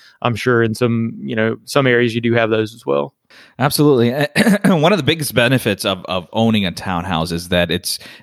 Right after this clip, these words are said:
Speaker 2: zero maintenance. Uh, obviously, there is a higher H O A fee. Uh, I wouldn't say h-, too much more higher. I would say if a single family is a hundred dollars, this would be a hundred and twenty dollars.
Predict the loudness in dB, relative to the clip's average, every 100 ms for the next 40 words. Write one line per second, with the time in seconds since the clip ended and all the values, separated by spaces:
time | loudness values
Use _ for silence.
0 | -4 2 2 2 2 0 0 -4 -6 -6
1 | -6 -2 -2 0 -2 -2 0 0 2 0
2 | 0 -4 -2 0 2 2 0 -6 -4 -4
3 | -4 -4 -4 -2 -2 -4 -12 -20 -10 -2
4 | 0 2 2 0 -2 -6 -10 -6 0 2
5 | 2 0 0 2 2 2 4 4 2 0
6 | 0 2 -2 -10 -16 -4 -2 0 0 0
7 | 0 0 0 2 2 0 -2 -2 0 0
8 | 0 0 0 -2 -4 -4 -6 -4 -4 -4
9 | -6 -8 -10 -12 -14 -18 -20 -20 -20